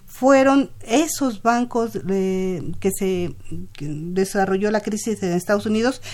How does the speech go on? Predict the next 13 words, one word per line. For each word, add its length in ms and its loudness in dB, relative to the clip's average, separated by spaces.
pero 220 6
fueron 380 4
esos 280 2
bancos 480 2
los 260 2
que 120 0
transmitieron 920 2
toda 300 6
la 180 0
crisis 500 -4
internacional 800 -2
a 80 -6
partir 440 -2